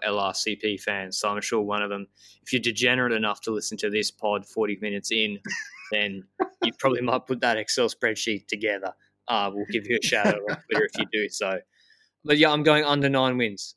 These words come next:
Uh, and my hot take for the year is that they win two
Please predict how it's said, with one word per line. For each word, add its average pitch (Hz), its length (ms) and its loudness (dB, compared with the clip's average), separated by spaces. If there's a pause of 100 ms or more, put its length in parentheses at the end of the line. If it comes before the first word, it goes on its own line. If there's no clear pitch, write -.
(120)
Uh, 110 360 2
and 131 120 0
my 135 160 6
hot 175 300 2
take 170 420 0 (600)
for 135 100 8
the 123 120 6
year 127 320 8 (120)
is 110 760 4 (320)
that 110 320 0
they 107 160 4
win 107 440 0 (1120)
two 123 640 2